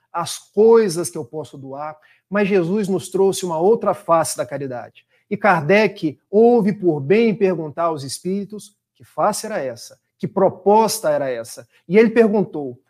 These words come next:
qual o verdadeiro sentido da palavra caridade, conforme entendia Jesus? Como o nosso Adnilson já nos trouxe, questão oito oito meia do Livro dos Espíritos. E pra ninguém se esquecer, bip, que aí todo mundo se lembra.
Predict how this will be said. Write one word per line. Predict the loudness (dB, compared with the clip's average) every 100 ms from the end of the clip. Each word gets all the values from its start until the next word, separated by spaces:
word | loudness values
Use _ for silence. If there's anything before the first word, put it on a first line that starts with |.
| _ _ _
qual | 4 6 6
o |
verdadeiro | 6 2 2 0 2 4 2
sentido | 0 -10 -12 -10 -6
da | -4
palavra | -4 -2 -2 -2 -6
caridade, | -6 -4 -4 -4 -4 -4 -6 -10 _ -12
conforme | -6 -4 -4 -6
entendia | -10 -10 -8 -10
Jesus? | -10 -12 -12 -14 -18 _ _
Como | -8 -6
o | 0
nosso | 2 2 2 -2
Adnilson | 0 2 2 2 -2 -4
já | 0
nos | 0 -2 -2
trouxe, | 0 0 0 -6 _ _
questão | _ -4 -2 0 4
oito | 6 4 2 2
oito | 4 4 0
meia | 0 2 2
do | 0
Livro | -2 -2
dos | -6
Espíritos. | -10 -12 -14 -14 -18 -20 _ _
E | -14
pra | -4 0
ninguém | 0 0 2 4 4
se | 2 -2
esquecer, | -4 -4 -6 0 4 4 2 -12 _ _
bip, | 2 2 -2 -20 -20 _ _ _ _ _
que | 2
aí | 4 4
todo | 4 4 6
mundo | 2
se | 0 -4
lembra. | -6 -6 -10 -12